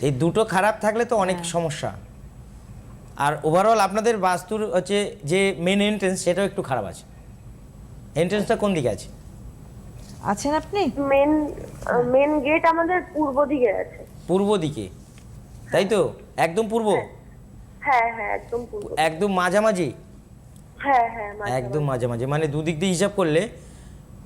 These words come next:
Speaker 1: মাঝে আছে।
Speaker 3: পূর্ব দিকেই রয়েছে গেট, মেইন গেট আমাদের পূর্ব দিকটা।
Speaker 2: না, সেটা বলছেন না। পূর্ব দিকের মিডলে কি অনেক সময় হয় না যে, আহ, একটুখানি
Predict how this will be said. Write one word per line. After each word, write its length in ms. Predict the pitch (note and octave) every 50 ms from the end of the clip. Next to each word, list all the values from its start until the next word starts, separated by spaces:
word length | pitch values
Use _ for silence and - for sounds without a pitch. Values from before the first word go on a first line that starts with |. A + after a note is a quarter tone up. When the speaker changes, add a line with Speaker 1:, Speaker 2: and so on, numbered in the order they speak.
| - - - - - -
Speaker 1:
মাঝে 300 | B2+ C#3+ E3 E3 F3+ F#3+
আছে। 260 | E3+ D3 A2+ A2+ G#2 F#2 F2+ - - - - - - - - - - - - - - - - - - - - - - - - - - - - - - C#4+ C#4+ -
Speaker 3:
পূর্ব 300 | D#4+ D#4+ D4+ C#4+ F4 F4+
দিকেই 300 | F#4+ G4 F4+ A4 A4+ G#4+
রয়েছে 300 | F#4 D#4 C#4 - F#4+ F#4+
গেট, 280 | C4+ D#4+ F#4 F4+ D4+
মেইন 320 | D#4 D4 D4 D4 D#4 D#4 D4
গেট 180 | C4+ - -
আমাদের 260 | G#3+ D4 - D4+ D#4+ D4+
পূর্ব 260 | - D4 C4+ C4 C#4
দিকটা। 340 | C#4 A#3+ A#3 - - G3 F3+ A#3
Speaker 2:
না, 200 | A#3+ C4 B3 A3+
সেটা 260 | - C#4 C4+ D4 D#4
বলছেন 340 | C#4+ C4+ B3 - A3+ G3 F3+
না। 140 | F3 D#3+ - - - - - - - -
পূর্ব 320 | B3+ C4 C4 A#3+ B3+ D4+
দিকের 320 | C4 E4+ E4 - F4+ F4+
মিডলে 440 | D4+ C#4 C4 C4 A3 C4 E4 G4+ A4
কি 180 | A4 A4+ A#4 G4+
অনেক 180 | D4+ D4 D4+
সময় 240 | - - F4 E4+ F4
হয় 200 | D#4 D4 D#4+ D#4+
না 220 | F4+ G#4 B4 A#4 D#4+
যে, 360 | C#4 C#4+ D#4 D#4 D4+ C#4+ -
আহ, 260 | - A#3 A#3+ A#3+ A3
একটুখানি 680 | - A#3+ B3+ - - D4 C#4+ D4 D4 D4 D4 D4 C#4+ C4+